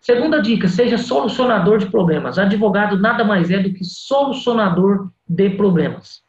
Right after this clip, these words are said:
Ele soluciona um problema. E quanto mais rápido ele solucionar um problema, mais rápido ele vai ter um sucesso, o seu cliente falando bem de você perante a sociedade. Tenha mentores.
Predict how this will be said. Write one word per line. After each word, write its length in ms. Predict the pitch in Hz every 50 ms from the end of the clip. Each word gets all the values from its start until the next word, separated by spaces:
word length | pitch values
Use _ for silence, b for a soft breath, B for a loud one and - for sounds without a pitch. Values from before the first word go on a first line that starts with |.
| _ _ _ _ _
Ele 220 | - 247 254 247
soluciona 800 | 202 - - - 262 262 269 262 233 - - - 233 240 240 226
um 40 |
problema. 340 | 196 226 208 175 160 147 160
E 40 | 165
quanto 240 | - 220 220 196 220
mais 320 | 226 254 269 262 214 -
rápido 320 | 196 190 - - - - 165
ele 80 | 165
solucionar 460 | 170 - 190 175 175 214 208 208 214
um 40 | 208
problema, 460 | - 247 226 214 208 208 220 220 - - _ _ _ _
mais 280 | - 233 247 254 214 -
rápido 460 | 196 196 196 196 185 185 196 202 196 - _ _ _
ele 160 | - 220 208 202
vai 240 | 180 202 196 190
ter 320 | 190 190 190 190 190 190 - _ _ _ _ _ _
um 120 | 208 214
sucesso, 760 | 190 180 - 220 202 - - 226 175 170 170 175 175 175 - - _ _ _
o 60 | 196
seu 260 | 180 - 202 202 202
cliente 380 | - 214 196 165 156 165 165 -
falando 280 | - 180 175 175 175 175
bem 180 | 170 165 165
de 100 | 165 170
você 440 | 165 180 170 175 - 151 143 - - _ _ _
perante 260 | _ 190 170 156 151
a 20 | 151
sociedade. 640 | - 160 - - 170 160 - - 87 - - - _ _ _ _ _ _ _ _
Tenha 260 | - 277 285 277 269
mentores. 840 | 262 262 262 240 202 175 196 202 208 190 165 - - - - _